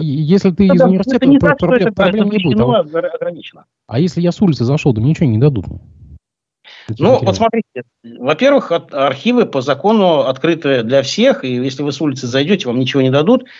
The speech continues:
Speaker 2: Вам дадут только, когда вы предъявите свой паспорт. Ну и, разумеется, желательно, чтобы вы имели направление, вот, э, там, я не знаю, краеведческого общества, от ещё чего-то ещё. Если даже такого нет,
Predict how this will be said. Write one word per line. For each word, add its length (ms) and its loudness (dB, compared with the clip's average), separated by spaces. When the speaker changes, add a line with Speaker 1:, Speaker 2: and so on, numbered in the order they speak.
Speaker 2:
Вам 160 2
дадут 300 2
только, 240 0
когда 320 2
вы 60 0
предъявите 500 -4
свой 200 -2
паспорт. 520 -2
Ну 300 2
и, 320 0
разумеется, 1080 0
желательно, 680 0
чтобы 280 -8
вы 140 2
имели 500 2
направление, 800 0
вот, 300 -10
э, 200 -10
там, 240 -12
я 160 -4
не 80 4
знаю, 220 2
краеведческого 500 0
общества, 480 -2
от 160 -6
ещё 260 0
чего-то 300 -2
ещё. 160 -2
Если 260 2
даже 280 2
такого 380 0
нет, 340 2